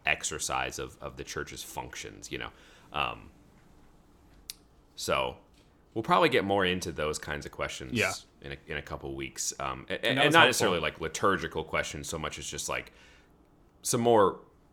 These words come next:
Speaker 1: exploration on, on, on this question or
Speaker 2: Right.
Speaker 1: this, this topic as well.
Speaker 2: Hmm.
Speaker 1: Um, I think is, is a really important topic 'cause I think it's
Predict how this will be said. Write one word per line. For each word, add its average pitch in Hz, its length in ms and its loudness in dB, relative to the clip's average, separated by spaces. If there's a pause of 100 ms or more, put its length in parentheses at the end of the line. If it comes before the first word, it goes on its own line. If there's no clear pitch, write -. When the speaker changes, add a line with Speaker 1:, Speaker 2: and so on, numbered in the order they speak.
(140)
Speaker 1:
exploration 73 800 0
on, 69 260 -6
on, 67 220 -8 (380)
on 67 220 -8
this - 260 -2
question 60 680 -10 (100)
or 113 80 -2
Speaker 2:
Right. 104 120 -2
Speaker 1:
this, 73 260 -4
this 71 240 -6
topic - 500 -8
as - 120 -14
well. 69 280 -12 (320)
Speaker 2:
Hmm. 151 100 -4
Speaker 1:
Um, 57 320 -8
I 67 80 -8
think 67 240 -10
is, - 220 -12
is 71 180 -8
a 71 60 -6
really 67 540 -8 (680)
important 170 360 0
topic - 380 -8
'cause 85 160 -6
I 80 40 -2
think 82 200 -6
it's - 420 -10